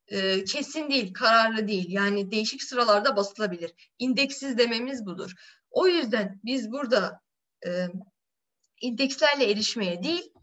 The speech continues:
i'lerle erişmeye çalışıyoruz. Yani sözlükte siz arama yaptığınız zaman elma kaçıncı kelimedir diye aklınızdan bakmıyorsunuz. Elma kelimesini arıyorsunuz. Aynen bu şekilde ilerleyeceğiz. Section, Session bir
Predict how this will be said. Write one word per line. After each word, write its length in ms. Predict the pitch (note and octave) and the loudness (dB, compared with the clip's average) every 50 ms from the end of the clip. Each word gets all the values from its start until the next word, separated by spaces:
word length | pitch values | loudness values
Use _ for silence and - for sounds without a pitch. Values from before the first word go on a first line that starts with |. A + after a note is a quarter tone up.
| _ _ _ _ _ _ _ _ _ _ - | _ _ _ _ _ _ _ _ _ _ -2
i'lerle 640 | C#4+ C4+ C4+ C4 C#4+ C#4 C#4 C4 A#3 F#3 - - - - | 0 2 4 6 6 6 4 4 4 0 0 -2 -6 -10
erişmeye 440 | F#3 F3+ F3 - - F3+ E3+ E3 | -8 -8 -8 -10 -8 -6 -8 -6
çalışıyoruz. 440 | - E3 E3 - - E3 E3+ E3+ E3+ | -6 -8 -8 -8 -8 -10 -10 -4 0
Yani 160 | G3+ G3 G3+ | 0 0 0
sözlükte 560 | G3+ - - C#4+ C#4+ C4+ B3 C#4+ C#4+ - D4 D4 | -2 -4 -4 -2 -2 -2 -2 -4 -6 -6 -4 -4
siz 240 | D4+ D#4 C#4 - - - - - | -4 -6 -6 -10 -12 -18 -14 -4
arama 300 | - A3+ C4+ D4 C#4+ D4 | 0 2 2 4 4 2
yaptığınız 500 | D4 C#4+ C4+ - - - C#4+ C4 C4 C4 | 4 4 2 2 0 -4 -6 -6 -4 0
zaman 280 | B3+ C4+ C4 C4+ C4+ - - _ - | 2 2 2 2 -2 -6 -16 _ -16
elma 360 | - B3+ C#4+ C#4 C#4 C#4+ C#4 | -10 -4 -2 0 2 0 2
kaçıncı 420 | C#4+ C#4+ C#4 - - C#4 B3+ C4 | 2 2 0 2 0 -4 -6 -6
kelimedir 540 | - - C4+ B3+ C4 C4+ C4+ C4+ C4 C4 A3+ | -6 -4 -4 -2 0 0 0 0 0 -4 -2
diye 140 | B3 C4+ B3+ | 2 2 2
aklınızdan 540 | B3 B3+ B3+ - B3+ B3 A3+ C#4 C#4 C#4 C#4 | 2 2 -2 -8 -8 -6 -2 -2 -2 0 2
bakmıyorsunuz. 640 | D#4 D#4+ D#4+ - A#3+ F#3+ F3 F3 - F#3 F3+ F3 - _ _ _ - | 0 0 0 -2 -2 -2 -2 -4 -6 -10 -12 -14 -16 _ _ _ -4
Elma 320 | - G3+ B3 C4 D4+ F4+ F4 | 0 0 0 2 2 0 0
kelimesini 580 | - C4 A#3+ A3+ F#3 F3+ F#3 F3+ - E3+ E3+ | 2 0 0 0 0 -2 -4 -6 -6 -4 -4
arıyorsunuz. 540 | E3+ E3+ E3 E3+ E3 D#3+ - - F3 - - _ _ _ - | -4 -2 -2 -4 -6 -6 -8 -12 -14 -18 -20 _ _ _ 2
Aynen 380 | - F4 F4+ E4+ E4+ E4+ E4+ D#4+ | 2 2 4 4 4 2 2 2
bu 60 | E4+ | -2
şekilde 440 | D#4+ - A#3 - G3+ F#3+ F3+ F3+ F#3 | -2 -2 -4 -4 -4 -10 -8 -6 -6
ilerleyeceğiz. 640 | F3+ E3+ E3+ E3+ E3+ E3 E3 E3 E3+ - - F#3 - - - - - - _ | -6 -4 -4 -4 -4 -6 -8 -10 -8 -8 -8 -8 -8 -14 -20 -20 -20 -20 _
Section, 640 | - - - G4+ G4+ G4 G4 E4 D4 C#4 B3 G3 - | -8 0 2 2 2 2 -2 -4 -4 -6 -6 -8 -10
Session 420 | - - F4 E4+ E4+ D#4+ C#4 B3+ A#3+ | -8 -6 -6 -4 -4 -4 -4 -4 -2
bir 220 | C4+ A#3+ A3+ - | -4 -6 -6 -12